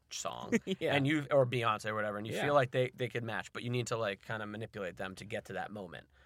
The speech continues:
Speaker 1: 'cause you can't just, like, drop it for these people. They'd be like, "What the fuck's going on?"
Speaker 2: Yeah.
Speaker 1: So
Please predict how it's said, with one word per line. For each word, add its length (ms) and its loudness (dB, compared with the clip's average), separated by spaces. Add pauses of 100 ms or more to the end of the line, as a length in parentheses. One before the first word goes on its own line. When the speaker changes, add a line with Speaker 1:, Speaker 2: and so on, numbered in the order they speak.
(160)
Speaker 1:
'cause 160 2
you 60 0
can't 260 2
just, 240 -4
like, 320 -8 (220)
drop 360 -2
it 120 -8
for 120 -16
these 140 -12
people. 260 -10
They'd 160 -8
be 120 -12
like, 140 -8
"What 100 -16
the 80 -10
fuck's 260 -10
going 180 -10
on?" 180 -12 (120)
Speaker 2:
Yeah. 220 -10 (180)
Speaker 1:
So 580 10